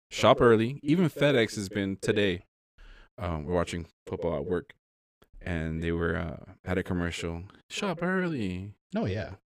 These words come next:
Speaker 1: Beat the lines. Order online." Shit. I'm like, "Damn, dude."
Speaker 2: It's, it's the new normal. People will need to learn how to shop more online. Like, but for example,
Speaker 1: And
Speaker 2: me.
Speaker 1: I, I get it. I get it. There's, like, some things that, like, you just,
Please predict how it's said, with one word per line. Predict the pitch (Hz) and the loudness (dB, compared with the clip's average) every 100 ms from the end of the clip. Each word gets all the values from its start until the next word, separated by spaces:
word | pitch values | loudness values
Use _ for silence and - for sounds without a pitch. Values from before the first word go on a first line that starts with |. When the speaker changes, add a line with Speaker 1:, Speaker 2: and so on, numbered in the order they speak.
| - | -8
Speaker 1:
Beat | 190 180 | -6 -2
the | 165 | 0
lines. | 175 170 135 107 120 | 0 0 -2 -2 -2
Order | 165 165 | -2 0
online." | 170 165 156 135 98 | 0 0 -2 -2 -6
Shit. | 104 - 67 92 | -10 -10 -10 -8
I'm | |
like, | 110 131 | -12 -10
"Damn, | 175 135 | -8 -6
dude." | 156 156 _ _ - | -6 -8 _ _ -2
Speaker 2:
It's, | 139 - - - - | -2 -2 -12 -14 -4
it's | 147 - | -4 0
the | 147 | 2
new | 147 147 | 4 4
normal. | 151 120 147 98 | 2 0 0 -2
People | 92 120 120 107 | 0 0 2 2
will | 110 107 95 98 110 | 2 2 0 -4 -4
need | 107 113 113 | 0 0 0
to | 104 | -2
learn | 104 107 | 0 0
how | 104 98 | 0 0
to | 98 92 | -2 -4
shop | - 101 110 95 | -6 -8 -8 -6
more | 101 101 | -6 -4
online. | 101 120 107 92 | -4 -4 -4 -4
Like, | 92 - _ - | -6 -8 _ -10
but | 87 - _ _ | -10 -10 _ _
for | 92 | -12
example, | 90 90 90 87 82 | -8 -6 -6 -4 -2
Speaker 1:
And | 127 | 0
Speaker 2:
me. | 107 | 0
Speaker 1:
I, | - - | -2 -2
I | 117 | -4
get | 104 110 87 | 0 2 2
it. | 85 - | 0 -6
I | 95 | -2
get | 92 | 0
it. | 87 | 2
There's, | 107 117 | 4 4
like, | 107 | 0
some | - 117 110 | 2 2 4
things | 110 104 101 104 | 2 2 0 2
that, | 95 | 0
like, | 85 80 - | 0 -10 -12
you | 101 95 | -12 -8
just, | 90 | -10